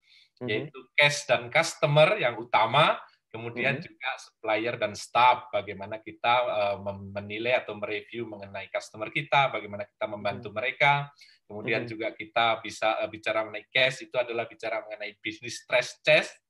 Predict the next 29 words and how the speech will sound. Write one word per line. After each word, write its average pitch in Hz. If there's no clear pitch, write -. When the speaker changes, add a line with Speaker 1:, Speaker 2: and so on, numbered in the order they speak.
Speaker 2:
eh, 120
test 139
Speaker 1:
Mhm. 131
Speaker 2:
kemarin, 139
ada 107
liquidity, 143
apakah 113
industri 117
kita 123
favorable 120
apa 117
unfavorable, 139
apakah 117
bisnis 117
Speaker 1:
Mhm. 120
Speaker 2:
kita 123
dalam, 110
eh, 110
kondisi 107
fleksibel. 139
Kemudian 123
yang, 120
eh, 113
yang 117
berikutnya 120
kita 143
juga 120
sudah 117
sedikit -